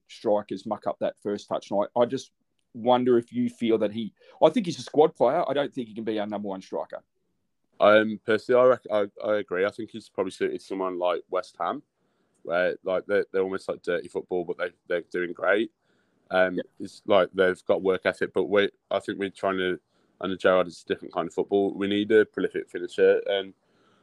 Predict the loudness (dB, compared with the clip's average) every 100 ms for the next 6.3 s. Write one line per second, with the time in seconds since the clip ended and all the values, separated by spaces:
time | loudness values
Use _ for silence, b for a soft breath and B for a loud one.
0 | -2 6 6 6 2 4 4 2 0 -4
1 | -4 -4 -2 -2 -2 -8 -8 -10 -2 4
2 | 4 4 0 0 0 0 2 4 4 2
3 | -4 -6 -8 -8 -8 -8 -8 -6 -8 -8
4 | -8 -8 -10 -10 2 4 6 6 4 2
5 | -8 -4 -4 -4 -8 -10 -8 -6 -10 -8
6 | -2 0 -2